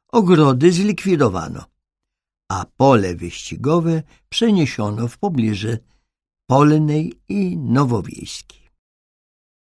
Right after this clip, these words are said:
Stanęły tu wówczas częściowo murowane, a częściowo drewniane zabudowania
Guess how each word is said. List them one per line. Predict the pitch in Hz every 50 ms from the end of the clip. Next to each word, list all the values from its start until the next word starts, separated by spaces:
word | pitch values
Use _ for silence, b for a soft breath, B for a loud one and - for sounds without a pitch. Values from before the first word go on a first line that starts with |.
| _ -
Stanęły | - - 127 123 127 123 123 120 113 110 107 104
tu | 87 - 104 95
wówczas | 90 95 104 107 90 - - 110 98 98
częściowo | - - - 107 85 - - - 78 73 69 90 95
murowane, | 104 107 117 120 139 156 147 139 175 175 165 156 151 143 135 123
a | 95 90
częściowo | - - 92 95 - - - 95 90 117 135
drewniane | 135 156 160 160 165 156 160 175 180 175 170 156 151 147
zabudowania | 127 117 139 143 143 151 156 143 135 135 123 120 123 127 131 135 135